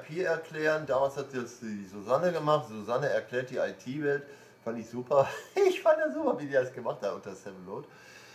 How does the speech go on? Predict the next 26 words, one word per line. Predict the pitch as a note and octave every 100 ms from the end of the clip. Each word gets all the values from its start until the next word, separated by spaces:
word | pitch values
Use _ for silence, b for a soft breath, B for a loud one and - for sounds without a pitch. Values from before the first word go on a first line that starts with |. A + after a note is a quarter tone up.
| B B B -
Also | C3+
noch | C#3 D#3+ D#3
einmal, | B2+ G#2+ G2+
wir | A2+ G3 F3 B2+
haben | B2+ A#2
das | A2 G#2
schon | - G#2+
vor | - G2+
vierzig | - G#2+ G#2 G#2+
Jahren | G#2+ G#2 G2+ G2+
gemacht. | F#2+ A#2+ F#3 - - - - _ -
Ja, | G#2 D#3 F3 - -
das, | C3 C3
was | A#2+ A#2+
ihr | B2+
heute | A#2+ B2 A#2
macht. | G#2+ D3+ F3+ - b b b b
Und | B2 B2
ihr | B2+ C3+
nennt | B2+ C3+
euch | A#2+ A2
heute | A#2+ A#2+
YouTuber, | A2+ G#2 G#2+ - D3+ D#3+ D3
schön | - C3 D3+
für | C#3+ B2+
euch. | A#2+ B2